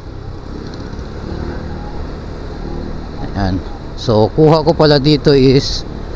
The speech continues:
yung price talaga nito is seven nine. Ah, pero dahil nag-upgrade ako ng tatlong battery,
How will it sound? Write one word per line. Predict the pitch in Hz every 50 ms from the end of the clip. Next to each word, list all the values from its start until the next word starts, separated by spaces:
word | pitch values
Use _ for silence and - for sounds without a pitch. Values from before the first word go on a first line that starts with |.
| - -
yung | - 127 139 147 139
price | 143 165 165 - -
talaga | 170 156 165 156 156
nito | 156 165 - 160
is | 147 131
seven | - - 156 135 131 143 127 135
nine. | 131 131 139 147 156 160 143 - - - - - - - - - - - - - - - - - - - - - - - - -
Ah, | - - 113 117 110 110 113 107 110 110 113 107
pero | - 156 151 139 139 131 135
dahil | 123 135 139 147 147
nag-upgrade | 151 139 117 - 143 123 110 123 147 147 117
ako | 135 139 - 156 131
ng | 127 143 135 127 135 127
tatlong | - 143 131 - - 143 131 139
battery, | 123 131 131 131 107 147 143 110 104 104 127